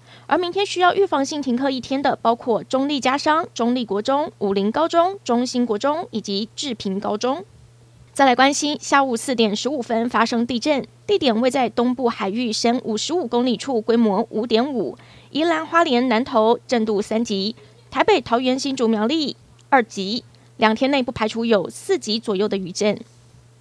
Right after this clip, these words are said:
今天全台回温，各地区的温度都比较暖和。明天开始受到了华南云雨区东移的影响，北台湾将迎来湿冷的一个星期。北部和中部到了明天星期一晚间到星期二凌晨的时候，将有机会出现十四度的低温，是这一波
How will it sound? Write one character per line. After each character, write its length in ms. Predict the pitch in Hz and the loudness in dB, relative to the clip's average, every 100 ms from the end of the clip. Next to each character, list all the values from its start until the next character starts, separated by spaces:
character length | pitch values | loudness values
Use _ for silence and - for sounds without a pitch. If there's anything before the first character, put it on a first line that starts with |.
| - | -4
今 120 | 247 262 | 0 4
天 240 | 269 269 | 4 4
全 200 | 269 220 | 2 0
台 200 | 240 214 | 2 0
回 200 | 226 208 | 2 0
温， 280 | 214 269 370 - - - | 2 2 0 -12 -14 -2
各 120 | 403 | 0
地 140 | 392 | 0
区 160 | 359 370 | 0 -2
的 80 | 359 | 0
温 180 | 320 | 0
度 200 | 330 311 | 0 -2
都 120 | 233 233 | -2 -2
比 80 | |
较 220 | 190 214 220 | 0 2 2
暖 260 | 214 - | 0 -6
和。 300 | - 254 285 - | 0 2 2 0
明 100 | 233 | 0
天 100 | 233 | 2
开 160 | 240 247 | 2 0
始 160 | 233 214 | 0 -2
受 160 | 254 | 0
到 140 | 240 220 | 2 2
了 180 | 196 | 2
华 180 | 214 208 | 2 2
南 260 | 247 240 233 | 2 4 4
云 240 | 214 220 294 | 2 0 0
雨 160 | 202 | -4
区 300 | - - 240 | -6 -8 -4
东 200 | 233 254 | 0 0
移 140 | 240 202 | 0 2
的 80 | |
影 160 | 220 247 | 2 2
响， 260 | - 277 - | 0 0 0
北 100 | 214 | -6
台 140 | 208 208 | -2 2
湾 220 | 233 233 | 2 4
将 200 | 226 226 | 2 2
迎 160 | 202 | 2
来 220 | 214 196 208 | 2 2 0
湿 280 | - 220 | -2 2
冷 200 | 240 202 | 4 4
的 160 | 190 - - | 0 -4 -4
一 40 | |
个 120 | - | -4
星 200 | 214 208 | -2 -2
期。 360 | 220 180 135 - - | -2 -4 -6 -8 2
北 120 | 233 | 2
部 200 | 269 311 | 4 0
和 160 | 294 | 2
中 180 | 277 294 | 0 0
部 240 | 330 311 262 | 0 0 2
到 140 | 262 | 4
了 80 | 233 | 4
明 160 | 220 | 2
天 200 | 233 262 | 2 0
星 160 | 254 262 | 0 -2
期 140 | 247 | -4
一 140 | - 277 | -4 0
晚 240 | 302 214 | 0 0
间 280 | 226 254 254 | 0 0 2
到 160 | 226 214 | 0 -2
星 200 | 339 381 | -4 -4
期 100 | - | 0
二 180 | 311 262 | 4 4
凌 180 | 226 262 | 2 0
晨 180 | 254 | 0
的 60 | 233 | -2
时 140 | - | -2
候， 240 | 214 240 220 | 0 2 4
将 200 | 220 233 | 2 0
有 140 | 208 | 0
机 140 | - 220 | -2 -4
会 120 | 226 | -6
出 160 | - | -6
现 300 | 285 349 320 | -4 -4 -4
十 180 | - - | -6 -6
四 300 | 214 - 254 | -8 -6 -8
度 180 | 214 208 | -4 -2
的 120 | 160 | -2
低 160 | - 240 | -4 0
温， 280 | 285 311 - | 2 0 -2
是 200 | - 226 | -4 -2
这 140 | 254 | 0
一 100 | 240 | 0
波 300 | 226 311 330 | 0 -2 -2